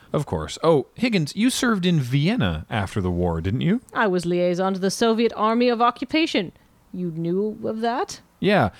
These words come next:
Speaker 1: they kinda pushed you around a little bit, didn't they? The Russians made you hand over defectors, P O Ws. Hate to think what happened to those poor people."
Speaker 2: "The Soviets were our allies then. We were carrying out national policy."
Speaker 1: "Yeah, I know. How do you feel about it?"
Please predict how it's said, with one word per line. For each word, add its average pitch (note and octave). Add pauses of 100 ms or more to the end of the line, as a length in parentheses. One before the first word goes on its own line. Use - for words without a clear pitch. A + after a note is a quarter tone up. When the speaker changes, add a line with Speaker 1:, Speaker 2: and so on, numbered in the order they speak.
(160)
Speaker 1:
they F3
kinda G3
pushed G3
you F#3+
around F#3+
a D#3
little A#2
bit, G2+
didn't D3+
they? F2+
The G#2+
Russians B2
made A#2+
you A#2
hand B2
over A#2+
defectors, C#3
P B2
O A#2+
Ws. D3
Hate B2
to -
think B2+
what A2
happened A#2
to F2
those A2
poor F2
people." F2+
Speaker 2:
"The C4
Soviets D4
were D#4
our D#4
allies F3+
then. F3
We F3
were F3+
carrying C4+
out A#3+
national G#3
policy." -
Speaker 1:
"Yeah, F3
I E3+
know. G#2+ (240)
How C#3+
do C#3
you C3
feel D#3
about F#2+
it?" E2